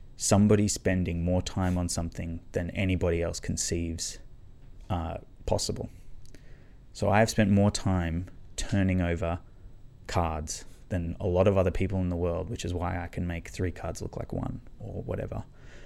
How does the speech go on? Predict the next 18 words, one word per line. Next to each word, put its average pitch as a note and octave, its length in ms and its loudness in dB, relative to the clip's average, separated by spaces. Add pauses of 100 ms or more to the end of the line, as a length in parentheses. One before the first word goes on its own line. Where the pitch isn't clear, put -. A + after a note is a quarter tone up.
(280)
Um, E2+ 400 0 (1200)
but F#2 340 2
equally G2+ 380 4
so, F2+ 360 -2 (400)
somebody F#2 600 2 (120)
has G2 180 -2
gone F#2+ 220 -2
out F#2 200 -6 (220)
and G2 320 -4
spent F#2+ 300 -4 (920)
decades E2+ 720 2 (100)
carving F#2 400 2
a F2 40 0
statue - 440 -2
with E2+ 100 -2
a F2 220 -8
hand F2 320 -4
chisel. - 400 -4